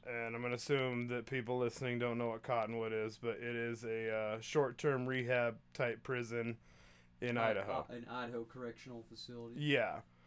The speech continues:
Speaker 1: Um,
Speaker 2: North
Speaker 1: uh,
Speaker 2: Idaho Correctional
Speaker 1: North,
Speaker 2: Facility?
Speaker 1: Northern Idaho Correctional Institution.
Speaker 2: Oh,
Speaker 1: Or
Speaker 2: okay, institution. Yeah.
Speaker 1: Yeah.
Speaker 2: You got me, the Nicky.
Speaker 1: Or, I don't know. It's probably that.
Speaker 2: Yeah, it's,
Speaker 1: <laughs> But
Speaker 2: uh,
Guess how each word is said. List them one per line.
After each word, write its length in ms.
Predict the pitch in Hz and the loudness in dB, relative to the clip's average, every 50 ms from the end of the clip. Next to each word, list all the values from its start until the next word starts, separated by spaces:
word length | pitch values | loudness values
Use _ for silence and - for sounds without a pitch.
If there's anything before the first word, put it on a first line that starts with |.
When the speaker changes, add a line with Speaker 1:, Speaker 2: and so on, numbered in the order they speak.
| - - - - - | -20 -20 -16 -4 4
Speaker 1:
Um, 640 | - 135 135 127 123 120 117 117 113 110 107 113 113 143 | 8 10 12 12 12 10 8 8 6 4 2 -2 -4 -2
Speaker 2:
North 320 | 151 165 165 170 160 160 160 | 0 2 2 2 2 0 -2
Speaker 1:
uh, 60 | 151 | -2
Speaker 2:
Idaho 260 | 143 143 139 147 147 | -2 -4 -4 -6 -8
Correctional 480 | - - 151 151 147 - - 151 147 143 | -8 -8 -8 -8 -8 -10 -12 -12 -8 0
Speaker 1:
North, 300 | 156 156 156 160 165 165 | 6 8 10 12 12 12
Speaker 2:
Facility? 40 | 156 | 12
Speaker 1:
Northern 340 | 165 165 170 170 165 165 160 | 12 12 12 12 10 10 8
Idaho 360 | 151 147 147 143 131 143 139 123 | 10 10 10 8 8 6 2 2
Correctional 540 | - - 143 127 123 123 - - 135 123 120 | 4 4 4 4 4 2 0 -2 -2 0 0
Institution. 840 | 113 113 - - - - - 113 101 - - 107 90 78 101 117 117 - | -2 -4 -6 -10 -12 -8 -6 -6 -6 -6 -8 -10 -10 -10 -10 -12 -12 -10
Speaker 2:
Oh, 60 | 120 | -6
Speaker 1:
Or 160 | 123 131 127 127 117 | -4 -2 -2 -2 -2
Speaker 2:
okay, 280 | 110 139 143 135 143 139 135 | -4 -6 -6 -6 -6 -6 -10
institution. 600 | 139 139 - - - - 165 160 147 - - 120 107 101 107 | -12 -12 -12 -14 -12 -8 -8 -8 -8 -10 -14 -16 -16 -12 -6
Yeah. 100 | 123 135 | 0 2
Speaker 1:
Yeah. 240 | 135 123 110 98 82 98 117 | 4 4 4 2 -2 -4 -6
Speaker 2:
You 80 | 120 127 | -8 -8
got 140 | 123 113 104 | -8 -8 -10
me, 80 | 107 | -12
the 100 | 104 113 113 | -14 -14 -14
Nicky. 280 | 131 143 139 - - | -14 -14 -4 6 10
Speaker 1:
Or, 320 | 156 156 151 135 127 120 101 - _ - - - - - - - - - - - - - - _ - - | 10 10 10 10 6 0 -4 -10 _ -20 -20 -20 -20 -20 -20 -20 -20 -20 -20 -20 -20 -20 -20 _ -6 -2
I 160 | 185 185 160 | 0 2 2
don't 140 | 127 104 101 | 2 2 0
know. 140 | 98 98 - | -4 -4 -2
It's 160 | 151 175 - | -2 -2 0
probably 480 | - - 170 147 131 120 107 101 101 95 | 2 6 8 8 8 6 4 -4 -6 -6
that. 200 | 90 87 90 87 78 - - - - - | -4 -4 -4 -4 -6 -6 -10 -16 -16 -12
Speaker 2:
Yeah, 60 | - 143 | -10 -8
it's, 140 | - 143 | -2 4
Speaker 1:
<laughs> 40 | 151 | 4
But 300 | 190 - - - - - | 4 6 4 2 6 8
Speaker 2:
uh, 140 | 302 233 208 | 8 8 8